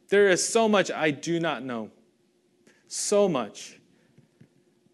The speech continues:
So much I don't understand, so much that confuses me, so much that weighs me down. But one thing that is very clear is that abundant life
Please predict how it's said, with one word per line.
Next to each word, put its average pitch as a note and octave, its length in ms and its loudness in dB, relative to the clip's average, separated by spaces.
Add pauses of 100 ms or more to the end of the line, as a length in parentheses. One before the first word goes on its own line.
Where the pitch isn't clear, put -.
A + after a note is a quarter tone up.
(720)
So - 280 0
much G#3 220 2
I D3+ 80 2
don't F#3+ 300 0
understand, C#3+ 880 0
so - 180 -2
much F#3+ 160 -2
that C#3 160 -2
confuses F#3 540 -2
me, E3+ 120 -4
so G3+ 280 -2
much D#3+ 240 -4
that G#2 160 -8
weighs C3 240 -6
me G#2+ 80 -6
down. C3+ 480 -4 (640)
But C3 80 0
one E3 420 2
thing A#2+ 380 -4 (420)
that C3 160 0
is A#2 300 -4 (520)
very F3+ 400 6
clear B2 340 0
is A#2+ 80 -6
that C#3+ 240 0
abundant E3 640 2
life A#2+ 500 -8